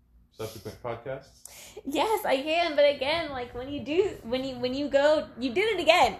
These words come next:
Speaker 2: Like, you go <laughs> back to, like, you go back to, like, a, a, a spokesperson on here. Like, I don't understand why you keep doing that. It's driving me crazy.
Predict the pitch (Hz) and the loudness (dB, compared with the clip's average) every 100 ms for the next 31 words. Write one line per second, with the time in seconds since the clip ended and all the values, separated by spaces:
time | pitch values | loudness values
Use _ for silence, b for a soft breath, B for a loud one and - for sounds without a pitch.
0 | - 359 277 320 415 330 - 381 466 539 | -2 -2 0 4 4 8 8 10 12 12
1 | 466 494 - - B B B - 302 349 | 12 8 6 -10 B B B -6 -2 0
2 | 277 302 330 349 320 311 294 - 262 269 | 0 -2 0 0 2 4 2 4 6 6
3 | 262 - - 254 247 240 - - - 254 | 6 2 2 2 2 -2 -16 -16 0 2
4 | - - 285 254 269 220 214 233 226 240 | 2 0 4 4 2 -2 -2 -4 -2 0
5 | 247 202 202 214 233 262 277 269 294 294 | 0 2 2 0 2 2 2 2 0 0
6 | 269 233 214 220 240 262 262 285 233 190 | 0 0 -2 -2 -4 -6 -2 0 2 2
7 | - - 294 247 247 - 262 254 190 - | 0 -4 -2 0 -2 -4 -4 -2 -6 -8